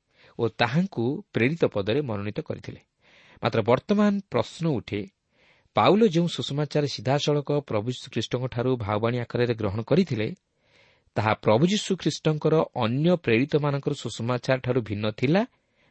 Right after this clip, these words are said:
ନା ସମାନ ଥିଲା? ତେବେ ଆମେ ଏହି ଗାଲାତୀୟ ଦୁଇ ପର୍ବରେ ଦେଖିବାକୁ ପାରିବା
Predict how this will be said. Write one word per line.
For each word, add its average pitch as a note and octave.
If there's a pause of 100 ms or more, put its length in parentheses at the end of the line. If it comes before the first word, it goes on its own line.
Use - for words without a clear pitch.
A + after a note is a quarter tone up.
(140)
ନା F#3
ସମାନ A2+
ଥିଲା? - (1500)
ତେବେ B2
ଆମେ A2+ (360)
ଏହି A2+
ଗାଲାତୀୟ A#2+
ଦୁଇ G#2
ପର୍ବରେ G2+
ଦେଖିବାକୁ G#2+
ପାରିବା F#3